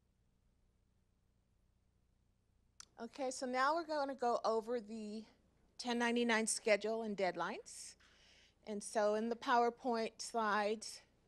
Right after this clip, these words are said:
we have a schedule here. This one has been updated. I think there was a typo in the first box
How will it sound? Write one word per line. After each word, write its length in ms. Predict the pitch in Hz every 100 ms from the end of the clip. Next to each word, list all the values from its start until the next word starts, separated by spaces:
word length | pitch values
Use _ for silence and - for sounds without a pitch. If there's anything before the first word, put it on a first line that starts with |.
| -
we 100 | 208
have 220 | 208 202
a 60 |
schedule 640 | 240 - 233 202 190 190 180
here. 360 | 196 175 190 - - - - -
This 160 | 294
one 140 | 311 285
has 240 | 247 226
been 200 | - 208 -
updated. 540 | 202 208 214 202 196
I 100 | 185
think 220 | 202 226 220
there 160 | 214
was 160 | 208 214
a 80 | 185
typo 800 | - 202 214 214 196 175 175 202 - _ _ _ _ _ -
in 140 | 185
the 100 | 185
first 560 | 180 - 214 214 - -
box 840 | 185 170 156 - - - - -